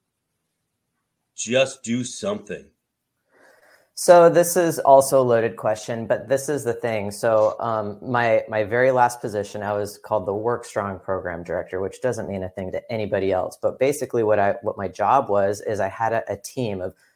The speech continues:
Speaker 2: you know, dietitians, massage therapists, personal trainers, and coaches.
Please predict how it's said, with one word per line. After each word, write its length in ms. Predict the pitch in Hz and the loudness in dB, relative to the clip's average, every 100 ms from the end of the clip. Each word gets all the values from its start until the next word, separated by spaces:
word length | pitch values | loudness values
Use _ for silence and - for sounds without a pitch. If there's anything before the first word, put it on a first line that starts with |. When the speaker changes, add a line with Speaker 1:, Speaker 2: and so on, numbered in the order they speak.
| _ | _
Speaker 2:
you 100 | - | -6
know, 160 | 104 90 | -2 -2
dietitians, 720 | 85 104 117 110 98 104 98 | 2 2 2 -2 -6 -8 -8
massage 360 | 104 101 104 104 | -8 -4 -4 -4
therapists, 560 | 101 95 95 98 - - | -6 -6 -6 -8 -10 -10
personal 280 | - 101 104 | -8 -6 -8
trainers, 340 | 95 95 92 87 | -8 -6 -6 -8
and 100 | 85 | -2
coaches. 500 | 139 139 107 101 | 0 0 -2 -2